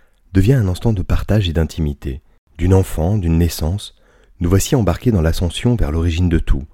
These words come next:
et l'on est envahi de ce sentiment magique d'altruisme par lequel chaque maillon de la chaîne est sincèrement remercié. Servi par les illustrations de Stéphanie Marchal, chaque page devient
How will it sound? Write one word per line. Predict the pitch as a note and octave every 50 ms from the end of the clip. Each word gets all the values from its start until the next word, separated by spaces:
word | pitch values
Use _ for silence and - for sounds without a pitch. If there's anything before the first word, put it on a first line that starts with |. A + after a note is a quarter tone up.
| _ _ _ _ _ _ -
et | - F#2
l'on | G2+ A2+ B2+
est | D3+ -
envahi | A#2 G#2+ F#2+ G2 F#2 G2+ A#2 - - _ _ _ _ _ _ _ _ _
de | - F#2+
ce | F#2+ - A2+
sentiment | - A#2+ A2 - - A#2+ A2 G2+ G2
magique | F#2+ G2 A#2 B2+ G#2+ G#2+ B2+ A#2 G2
d'altruisme | F#2 F2 E2 - - - D#2+ E2 F#2+ - - - D2 C#2 - _ _ _ _ _ _ _ _
par | - E2
lequel | F2 G2 - A#2+ A#2 G#2+
chaque | - - D3+ - -
maillon | G#2 G2 F#2+ G2 G2+ G2
de | E2+ E2
la | D#2 D#2
chaîne | - - - E2+ F2 G#2+ A#2 - - _ _ _ _ _ _ _ _ _
est | - E2+
sincèrement | - - G2+ F2+ - F2+ E2+ D#2+ F2+ F2 D#2
remercié. | D#2+ D#2+ D2+ C#2 - - - - A#1+ C2 C#2 - _ _ _ _ _ _ _ _ _
Servi | - - - F2+ E2 E2 A#2+ B2+
par | - E2 D#2+
les | E2 D2+ D#2
illustrations | E2+ F2+ F2+ - - E2 - - G#2
de | F#2 D2
Stéphanie | D2 - - E2+ - F2+ E2+ E2+ D#2+
Marchal, | D2+ C#2 - - - G#2 A2 A2+ F#2 - - _ _ _ _ _ _ _ _ _ _ _ _
chaque | - - - G#2 - -
page | - C#3 C3 A#2
devient | - F#2 E2 F2+